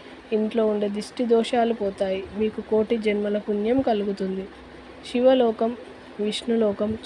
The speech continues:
చేరుకుంటారు. మన మనస్సును నిర్మలంగా పెట్టుకొని, ఎవరిపైన ద్వేషము, అసూయ లేకుండా ఉండి,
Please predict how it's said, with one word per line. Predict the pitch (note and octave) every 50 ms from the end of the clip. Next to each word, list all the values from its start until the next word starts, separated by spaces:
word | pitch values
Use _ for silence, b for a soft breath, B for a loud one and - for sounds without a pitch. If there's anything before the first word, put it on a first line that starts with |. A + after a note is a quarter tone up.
| -
చేరుకుంటారు. | G3+ F#3+ G3 G3+ G3+ G#3 G3 F#3+ G3 G3+ F#3+ F#3+ G3
మన | G3 G#3 G3+ G#3+
మనస్సును | G#3+ G#3 G#3 G#3 G#3+ A3+ - - B3+ A#3 A3+
నిర్మలంగా | A3+ A3 G#3 G3+ G3+ G#3 G#3 G#3 G#3+ A3 A3 A3 A#3 A#3
పెట్టుకొని, | A3+ A#3 G#3 G#3 - G3+ - G#3+ A3 A#3 B3 - - - - - - - - - - - - - -
ఎవరిపైన | G#3+ G#3+ A3 A3+ A#3 A#3 A#3 A3 A3 G#3+ G#3+ G#3+
ద్వేషము, | G#3 G3 G3 G#3 G#3 G3+ G#3 A3 - A#3+ G#3+ G#3 G#3+ A3 G#3+ G3+
అసూయ | G#3+ G#3 G3+ - - A#3+ A#3+ A#3 A3+ A3+ A3
లేకుండా | G#3+ G#3 G3+ G3+ G3 - G#3+ G#3 G#3 G#3+ G#3 G#3
ఉండి, | G3+ G3+ G3+ G#3 G#3 G#3+ A3